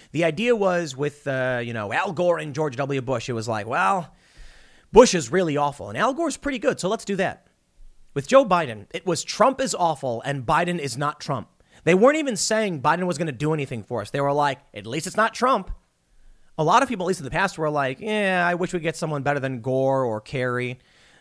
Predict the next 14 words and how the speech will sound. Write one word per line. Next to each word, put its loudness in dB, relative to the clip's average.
People -2
loved 0
Obama, -2
to -12
be -12
honest. -14
With, -6
with, -6
with -6
Donald -2
Trump -4
and -6
Joe -4
Biden, -4